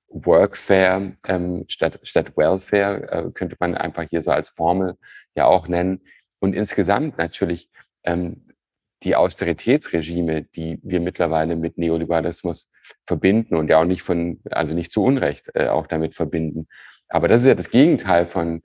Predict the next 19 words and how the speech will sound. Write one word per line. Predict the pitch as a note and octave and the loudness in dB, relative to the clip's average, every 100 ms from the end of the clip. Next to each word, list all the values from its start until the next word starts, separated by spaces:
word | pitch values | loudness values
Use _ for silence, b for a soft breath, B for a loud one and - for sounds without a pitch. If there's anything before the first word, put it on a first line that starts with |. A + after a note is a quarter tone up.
| b b b _ | b b b _
von | - E2+ | -4 -4
Freiheit, | - D2+ A#2 A2 - | 0 0 2 0 -2
das | - | -6
hier | - F2 | -4 -4
versprochen | E2 - F2 G#2 | -4 -4 -4 -2
wird. | D#2+ E2+ | -4 -4
Das | E2 | -6
ist | E2 | -4
einfach | E2 E2 D#2+ | -4 -4 -6
ein | D#2+ D#2+ - _ - | -6 -6 -10 _ -8
Notwendigkeitsnarrativ. | E2 E2 - E2 B2 - D2+ - - D2+ - - - - _ B B B | -4 -4 -4 -4 -4 -6 -6 -6 -10 -8 -10 -10 -12 -14 _ B B B
Ähm, | - D2+ D2+ | -6 -4 -4
und | - D#2 | -6 2
da | D#2+ | 2
geht's | F#2+ G#2 - | 4 0 -2
jetzt | - F#2 | -8 -2
nur | F#2+ | 0
noch | F#2+ | 0
um, | - F2 F2 F2 | -2 -2 -2 -4